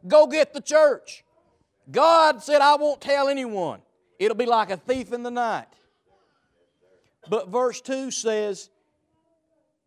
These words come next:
"Yourselves know perfectly."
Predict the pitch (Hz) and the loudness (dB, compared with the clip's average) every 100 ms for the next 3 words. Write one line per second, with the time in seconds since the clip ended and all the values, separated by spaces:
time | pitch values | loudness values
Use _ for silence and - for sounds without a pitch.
0 | _ - 180 214 - 247 254 254 226 196 | _ -16 -6 -6 -4 -4 -2 -2 -6 -8
1 | - _ _ _ _ _ _ 190 240 226 | -14 _ _ _ _ _ _ -12 -10 -10
2 | - 247 240 175 139 123 110 | -8 -8 -8 -10 -12 -12 -14